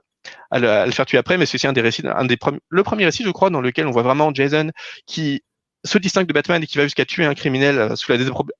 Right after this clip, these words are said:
désapprobation la plus complète de, de Batman. Donc un récit qui est fondamental pour comprendre Jason. Mais est-ce que vraiment, sur une douzaine de récits qui abordent les Robins dans l'ordre le plus foutraque possible, avec des récits qui sont uniquement contemporains, il était utile d'avoir tout à coup un récit de mille neuf cent quatre-vingt-huit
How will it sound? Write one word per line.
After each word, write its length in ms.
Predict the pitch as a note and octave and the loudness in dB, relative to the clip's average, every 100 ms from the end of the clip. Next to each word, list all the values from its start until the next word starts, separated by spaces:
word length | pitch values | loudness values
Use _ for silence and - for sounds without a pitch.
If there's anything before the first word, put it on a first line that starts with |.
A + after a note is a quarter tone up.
| _ _ | _ _
désapprobation 560 | D3 D#3 - D#3 D3 | 2 4 2 0 0
la 40 | C3 | -4
plus 100 | C3+ | -4
complète 360 | B2+ D3 C3+ | -4 -4 -4
de, 140 | A#2 A2+ | -4 -4
de 80 | A2 | -4
Batman. 260 | A#2 A3+ | -4 -2
Donc 140 | E3+ C3 | 0 0
un 60 | |
récit 200 | C3 F#3+ | 0 0
qui 140 | - A#2+ | -4 -6
est 80 | - - - | -6 -16 0
fondamental 500 | G3 F3+ F3 G3 E3+ | 2 4 2 0 0
pour 160 | G#3+ | 0
comprendre 360 | G3 F3+ D#3+ C3+ | 0 0 0 2
Jason. 300 | C#3 F#3 D4+ - - - | 2 2 0 -6 -6 -4
Mais 140 | - _ _ _ _ _ _ - | -4 _ _ _ _ _ _ -2
est-ce 120 | E3+ | 2
que 100 | G#3 | 2
vraiment, 420 | E3+ F#3 G#3 A3 | 2 4 4 2
sur 220 | - E3 | 0 -4
une 80 | D#3+ | -2
douzaine 260 | E3+ G#3 G3 | 0 0 2
de 80 | |
récits 360 | F#3+ F#3+ - G#3 | 0 0 -4 -8
qui 160 | - D3+ | -4 -2
abordent 400 | D#3 E3+ C#3 A#2+ - - _ _ E3+ | 2 0 0 -6 -10 -20 _ _ 2
les 80 | |
Robins 380 | F3+ F#3+ G3+ G#3 | 4 4 2 0
dans 200 | E3+ D#3 D3+ | 2 0 0
l'ordre 300 | E3+ F#3+ F3+ | 0 0 2
le 80 | D#3 | -2
plus 120 | C#3+ | -4
foutraque 280 | E3+ - F#3+ | -10 -6 -6
possible, 380 | - G3+ - F3+ | -6 -8 -6 -6
avec 140 | C#3+ | -4
des 60 | D3+ | -4
récits 200 | E3 G#3 | -4 -6
qui 60 | - | -10
sont 80 | - | -8
uniquement 300 | G3+ F#3 F3+ | -6 -4 -4
contemporains, 480 | - F3+ D#3+ E3+ A#3 | -4 -8 -6 -6 -6
il 60 | |
était 140 | G3+ D3 | -6 -6
utile 220 | - G#3 | -8 -4
d'avoir 200 | D3+ - | -4 -4
tout 120 | G3+ | -4
à 80 | F3 | -2
coup 180 | - A#3 | -2 -2
un 40 | |
récit 180 | D#3 - | -2 -2
de 80 | D#3 | -4
mille 60 | |
neuf 80 | D3 | -2
cent 60 | - | -2
quatre-vingt-huit 560 | - - D#3 G3 - | -2 0 -2 -2 -8